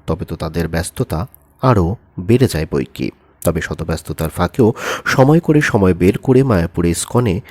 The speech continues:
স্বামী অভিষেককে নিয়ে ভগবানের দরবারে পৌঁছে গেলেন অভিনেত্রী শার্লি মোদক। দেবতা দর্শন, মায়াপুর পরিভ্রমণের সাথে সাথে দুইতে মিলে দেবতার আরাধনাও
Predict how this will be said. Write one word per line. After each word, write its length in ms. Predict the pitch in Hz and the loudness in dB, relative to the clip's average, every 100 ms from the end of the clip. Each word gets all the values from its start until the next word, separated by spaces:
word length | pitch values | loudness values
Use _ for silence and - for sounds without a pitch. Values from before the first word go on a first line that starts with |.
| - _ | -20 _
স্বামী 400 | - - 135 127 | -4 0 2 2
অভিষেককে 520 | 104 90 90 - 85 | 0 -2 -4 -2 -2
নিয়ে 300 | 85 104 104 - - - | 2 2 2 -2 -12 -12
ভগবানের 580 | 87 117 123 139 139 127 | 0 2 4 2 0 2
দরবারে 360 | 95 85 85 85 | 0 0 -2 -2
পৌঁছে 400 | 80 92 - 123 | -2 -2 -2 -4
গেলেন 240 | 101 82 104 - _ | -2 -2 -4 -12 _
অভিনেত্রী 600 | 123 - 120 - - 82 - _ - | -2 0 -4 -6 -6 -6 -6 _ -10
শার্লি 360 | - 143 165 | 0 2 2
মোদক। 360 | 80 80 71 - _ - - - - | -4 -4 -6 -6 _ -10 -8 -6 2
দেবতা 360 | 113 143 208 214 | 8 8 8 8
দর্শন, 520 | 196 180 - 175 185 | 6 6 4 4 4
মায়াপুর 460 | 139 101 98 98 90 | 4 6 6 2 0
পরিভ্রমণের 600 | 98 120 131 143 143 139 | 2 2 2 2 2 0
সাথে 360 | - 104 143 | 0 -2 -2
সাথে 320 | - 120 120 | -4 -2 0
দুইতে 340 | 120 90 85 85 | 0 -2 0 -2
মিলে 260 | 82 98 104 | 0 -2 -2
দেবতার 500 | 85 87 131 90 80 113 - _ - | -2 2 2 2 0 -2 -10 _ 0
আরাধনাও 540 | 104 123 101 87 85 | 4 4 2 -6 -6